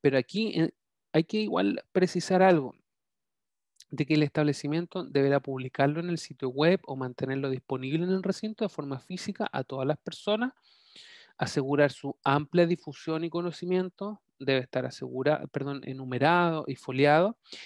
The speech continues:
y entregar una copia, eh, y sus documentos anexos a los padres y apoderados al momento de la matrícula, y para eso hay que dejar un registro y, y de recibo conforme. Pero yo hago un, un, una consideración.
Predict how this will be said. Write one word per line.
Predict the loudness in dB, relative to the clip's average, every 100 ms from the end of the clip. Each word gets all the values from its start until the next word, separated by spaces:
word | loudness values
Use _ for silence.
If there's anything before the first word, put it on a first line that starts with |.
| -12
y | 2 2
entregar | 4 4 6
una | 6 2
copia, | 2 0 0 4 4 4 -2 _ _ _ _ 0
eh, | 2 4 0 -6
y | -14 -12
sus | -6 -4
documentos | -4 -2 0 -2 0 -2
anexos | 0 -2 -2 -4
a | 0
los | 0 2
padres | 4 6 6 6
y | 4
apoderados | 4 2 2 2
al | 0
momento | -4 -6 -2
de | -2
la | 0
matrícula, | -2 0 0 -2 -12 -10
y | -6
para | -2 -2
eso | -4
hay | -6
que | 0
dejar | 0 0 -4
un | -4
registro | -12 -6 -6 -6 -6
y, | -4 -4 -8 _
y | -12 -12
de | -6 -2
recibo | -2 -4 -6
conforme. | -6 -10 -16 -16 _ _ -20 -20 -16
Pero | -4 -2
yo | 2 4
hago | 4 2 -4 -4 _
un, | -12 -12 -10 -10 -10 -10
un, | -10 -10 -10 -8
una | -2 -2
consideración. | -2 -8 -4 -2 -2 -2 -4 -6